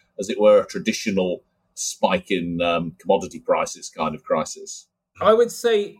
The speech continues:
Speaker 2: it's impossible for the discussion of net zero to escape this issue, partly because people will be looking very closely at everything that's part of the energy price bill, and some of it will have been past renewables costs.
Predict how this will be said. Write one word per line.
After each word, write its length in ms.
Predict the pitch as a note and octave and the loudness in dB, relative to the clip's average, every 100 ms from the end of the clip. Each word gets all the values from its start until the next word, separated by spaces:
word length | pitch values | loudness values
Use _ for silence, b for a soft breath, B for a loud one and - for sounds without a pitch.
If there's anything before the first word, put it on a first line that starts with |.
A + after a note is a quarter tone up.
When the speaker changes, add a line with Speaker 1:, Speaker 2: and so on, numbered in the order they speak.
| _ | _
Speaker 2:
it's 240 | F#3+ E3+ G#3 | -16 -8 -4
impossible 720 | F3+ E3 A#3 A3+ A3 A3 G3 | -4 0 0 0 -2 0 -2
for 400 | - F#3+ E3+ D#3 | -6 -4 -2 -2
the 120 | D3+ | -4
discussion 560 | D#3 E3 - F3 E3+ D#3 | -8 -8 -2 -2 -2 -4
of 80 | C#3 | -4
net 220 | D3+ C#3+ | -4 -2
zero 300 | D3+ C#3 B2+ | -2 -2 -6
to 180 | - C3+ | -8 -10
escape 400 | - D#3+ D3 B2+ | -6 -4 -4 -6
this 220 | A2+ - | -10 -12
issue, 280 | A2 F#2+ F#2+ | -18 -20 -4
partly 280 | E3+ F3+ D3+ | -4 -2 -8
because 320 | C#3+ D#3 D3+ | -8 -6 -6
people 360 | D3+ F3 E3+ D3+ | -6 -6 -6 -8
will 160 | D3 | -6
be 180 | C#3+ D3 | -6 -4
looking 300 | D3+ D3 C#3 | -4 -4 -4
very 200 | D3 C#3+ | -2 -4
closely 440 | D3+ C#3 C3+ B2+ | -6 -6 -6 -8
at 80 | A2 | -8
everything 340 | C#3+ D3 D3+ B2 | -8 -8 -8 -10
that's 140 | A2+ | -6
part 260 | - B2+ A#2 | -4 -4 -4
of 60 | |
the 100 | B2 | -10
energy 280 | A#2+ A2 A2 | -10 -12 -12
price 300 | - A2+ - | -8 -6 -8
bill, 300 | - F#2 G2 | -12 -12 -10
and 120 | B2 | -12
some 260 | - E3+ D3+ | -4 -2 -2
of 80 | C3+ | -4
it 140 | C3+ | -6
will 100 | C3+ | -8
have 120 | C3 | -8
been 200 | C#3 B2 | -10 -10
past 360 | A2 B2+ A#2+ - | -4 -4 -4 -10
renewables 500 | B2 B2+ A2 G2 F#2+ | -8 -8 -8 -12 -20
costs. 420 | - - - - | -20 -20 -20 -20